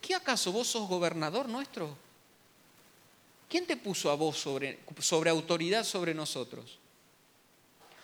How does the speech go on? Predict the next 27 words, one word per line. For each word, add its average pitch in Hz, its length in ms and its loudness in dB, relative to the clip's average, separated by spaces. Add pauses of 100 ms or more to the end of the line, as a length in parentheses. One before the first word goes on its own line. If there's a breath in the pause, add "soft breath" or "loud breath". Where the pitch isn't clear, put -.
(200 soft breath)
¿O 190 100 12
acaso 277 320 8
nos 233 160 4
vas 233 160 6
a 226 60 4
matar 208 340 4
como 185 160 4
mataste 165 380 2
al 156 60 2
egipcio?". - 440 -4 (1700)
Y 196 60 4
dice 262 240 2
que 226 80 -4
Moisés 214 340 -2
dijo, 220 380 -2
"Ah, 202 180 -4
la 143 200 -10 (160)
piparola, 135 520 -10 (360)
lo 143 160 0
que 220 100 -2
hice 220 180 4
se 180 140 2
enteraron. 165 460 2 (2750)
Se - 180 6
enteraron 196 480 4
que 196 80 4
me, 185 140 0